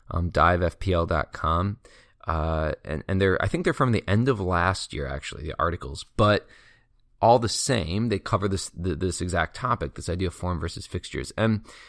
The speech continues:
what a lot of the research is kind of showing us is that this whole form fixtures thing, um,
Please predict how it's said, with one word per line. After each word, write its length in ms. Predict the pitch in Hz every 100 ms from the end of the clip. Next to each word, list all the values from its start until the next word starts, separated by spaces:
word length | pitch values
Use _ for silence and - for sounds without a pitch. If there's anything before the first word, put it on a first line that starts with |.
| -
what 200 | - 131
a 60 | 135
lot 320 | 123 131 160
of 100 | 202
the 80 | 180
research 420 | 113 107 - 127
is 120 | 101
kind 240 | - 110 107
of 80 | 95
showing 300 | - 101 95
us 240 | 82 - -
is 140 | 92
that 320 | 101 92 - _ _ _ _ _ -
this 140 | 107
whole 160 | - 127
form 300 | - 113 113
fixtures 440 | - 92 - 127
thing, 340 | - 131 139 139 - - - _ -
um, 380 | 95 92 90